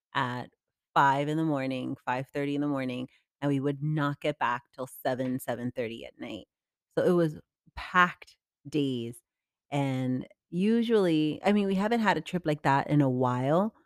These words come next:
but because we were trying to avoid being in the dark and we wanted to get the most out of these parks and these trails and not, you know, be swamped with people, because covid, covid is done as <laughs> far as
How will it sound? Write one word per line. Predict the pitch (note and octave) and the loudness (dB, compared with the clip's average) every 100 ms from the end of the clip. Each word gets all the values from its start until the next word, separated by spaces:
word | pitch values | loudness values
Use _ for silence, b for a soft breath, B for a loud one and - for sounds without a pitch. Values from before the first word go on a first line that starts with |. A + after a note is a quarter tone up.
| _ _ _ | _ _ _
but | E3+ - | 2 4
because | F3+ - F3+ E3+ | 0 2 2 4
we | E3 | 4
were | D#3+ | 2
trying | D3 C#3+ C#3+ | 2 0 2
to | C#3+ D3+ | 2 0
avoid | C#3+ C#3 C3 C3+ D#3 C#3+ C3+ | 2 0 0 -2 -4 -10 0
being | C#3 C3+ | 2 4
in | C#3 | 4
the | F#3 | 4
dark | F3+ C3 C3+ C#3 - | 4 6 4 0 0
and | D3 | 2
we | C#3 | 4
wanted | C3+ C3 C#3 - | 4 2 0 -2
to | |
get | C#3+ C3+ | -4 -2
the | C3 | 0
most | C3 C#3 - - | 2 2 -2 -4
out | C3 | -2
of | C3 C#3 | -2 0
these | C3 B2+ C#3 - | 0 -2 -6 -4
parks | - F3 F3+ F3 - | 4 6 6 2 -6
and | - | -6
these | D3 - | -6 -10
trails | - - F#3+ F3+ E3+ E3+ E3+ - _ _ _ _ - | -6 2 6 6 6 4 2 -2 _ _ _ _ 2
and | D3 | 6
not, | D3 C3+ C3+ C3 - _ _ D#3+ | 6 4 2 -2 -8 _ _ 0
you | C#3 | 2
know, | C3 C3 C3+ | 2 -2 -2
be | C#3+ C3+ C3+ C#3+ | 0 0 0 -6
swamped | - - D3+ C#3+ D3+ F#3+ | -8 0 4 6 4 0
with | E3+ - | -4 -2
people, | D#3 - C#3+ D#3 F3+ - - | -2 0 2 2 0 -6 -2
because | D#3 D#3+ D3+ - | 2 2 2 2
covid, | F#3 F#3+ G#3 G3+ G3 - - | 4 6 6 4 2 -2 -2
covid | E3 D#3 D#3+ | 2 2 2
is | D3 | 0
done | C3 A2 A#2+ B2+ - - | 0 -4 -4 -8 -4 2
as | D3+ - | 2 4
<laughs> | |
far | D3+ C#3+ | 4 6
as | B2+ - | 4 0